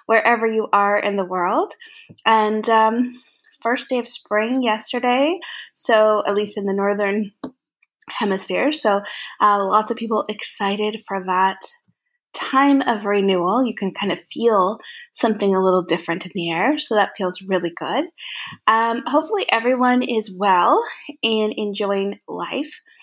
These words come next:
Um, I have to say that I've been making some pretty positive changes as far as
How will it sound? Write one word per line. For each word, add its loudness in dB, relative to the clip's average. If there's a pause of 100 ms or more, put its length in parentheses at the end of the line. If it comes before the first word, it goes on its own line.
(320)
Um, 2
I 0
have 4
to -4
say 2
that 2
I've 2
been 2
making 0
some -2
pretty -2
positive 0
changes 0
as -6
far 2
as 0